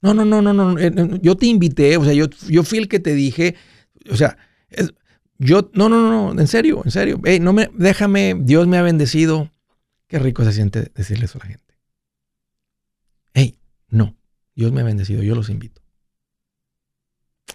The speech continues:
Bueno, pues acepto el regalito. Es verdad. Esa la encuentras en Proverbios diecinueve cuatro.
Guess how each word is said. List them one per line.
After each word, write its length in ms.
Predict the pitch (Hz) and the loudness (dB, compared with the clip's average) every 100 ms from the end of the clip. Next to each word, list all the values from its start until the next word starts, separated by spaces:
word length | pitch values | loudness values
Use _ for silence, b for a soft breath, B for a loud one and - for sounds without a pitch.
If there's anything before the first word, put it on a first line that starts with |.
| B B B B B | B B B B B
Bueno, 320 | - 107 156 - _ _ | -6 -4 -4 -10 _ _
pues 120 | - 147 | -14 -10
acepto 340 | 104 113 - | -6 -6 -4
el 60 | 107 | -4
regalito. 500 | - - - _ _ _ _ _ _ _ _ _ - | -4 -10 -16 _ _ _ _ _ _ _ _ _ -10
Es 120 | 110 | -6
verdad. 440 | 151 165 226 262 _ _ _ _ _ _ _ _ _ _ _ _ _ - | -4 -6 -10 -18 _ _ _ _ _ _ _ _ _ _ _ _ _ -8
Esa 140 | 143 | -4
la 80 | 110 | -2
encuentras 380 | - 120 123 113 | -2 -2 -2 -2
en 260 | 104 107 _ _ | -4 -6 _ _
Proverbios 380 | - 110 113 120 | -8 -4 -2 -2
diecinueve 380 | 110 107 104 107 | -4 -4 -4 -4
cuatro. 440 | _ 95 - _ | _ -18 -18 _